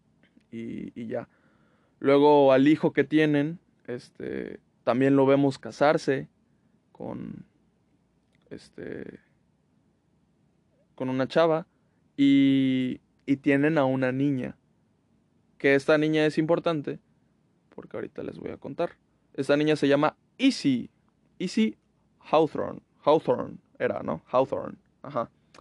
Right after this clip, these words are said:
Izzy Hawthorne, eh, es la nieta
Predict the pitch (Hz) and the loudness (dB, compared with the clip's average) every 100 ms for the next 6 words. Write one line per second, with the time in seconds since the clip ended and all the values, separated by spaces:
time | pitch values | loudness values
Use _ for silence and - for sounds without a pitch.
0 | _ - 147 151 135 135 160 196 - _ | _ -8 -6 0 0 2 -2 -2 -12 _
1 | _ _ _ _ _ - 131 131 131 127 | _ _ _ _ _ -2 0 2 2 2
2 | 120 - - 139 156 147 139 147 147 127 | -2 -8 -2 2 4 2 2 0 0 -2
3 | - | -2